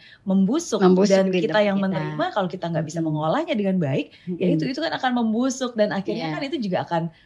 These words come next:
Speaker 1: eh, aromanya juga dan akan mengefek orang-orang di sekitar kita.
Speaker 2: Iya.
Speaker 1: Gimana cara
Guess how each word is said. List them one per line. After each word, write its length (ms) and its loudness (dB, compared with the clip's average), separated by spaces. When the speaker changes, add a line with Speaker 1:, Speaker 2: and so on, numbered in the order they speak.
Speaker 1:
eh, 200 -2
aromanya 480 0
juga 300 -2
dan 160 -2
akan 260 -4
mengefek 580 -6
orang-orang 380 -6
di 80 -4
sekitar 380 -8
kita. 480 -6
Speaker 2:
Iya. 320 -8
Speaker 1:
Gimana 400 0
cara 560 -2